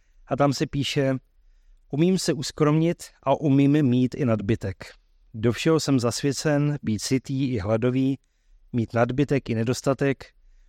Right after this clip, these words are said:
Všecko mohu v Kristu, který mi dává sílu.“ A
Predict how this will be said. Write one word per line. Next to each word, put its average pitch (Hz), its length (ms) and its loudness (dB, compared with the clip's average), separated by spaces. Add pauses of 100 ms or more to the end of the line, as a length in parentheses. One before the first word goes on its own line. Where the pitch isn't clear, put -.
Všecko - 460 0
mohu 135 220 2
v - 100 -6
Kristu, 131 440 0
který 113 300 -2
mi 110 100 2
dává 98 680 0
sílu.“ 98 560 -2 (1800)
A 104 280 2